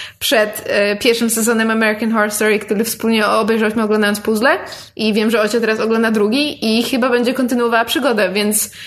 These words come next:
być może, e, coś, coś będziemy omawiać, może jakieś ogólnoserialowe omówienie? Who knows? We shall see. <laughs> I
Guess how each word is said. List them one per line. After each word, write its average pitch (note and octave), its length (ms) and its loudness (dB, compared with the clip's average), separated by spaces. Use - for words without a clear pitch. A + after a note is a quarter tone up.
być A3 200 0
może, A3+ 560 0
e, G#3 680 0
coś, - 500 2
coś F4+ 280 0
będziemy C#4+ 420 0
omawiać, D4+ 440 0
może A3 200 0
jakieś G#3+ 300 -2
ogólnoserialowe G#3 840 0
omówienie? G3+ 400 0
Who B3 60 0
knows? A#3+ 640 -2
We F3+ 120 0
shall G3+ 180 -2
see. - 380 -2
<laughs> - 1400 -2
I A#3+ 140 0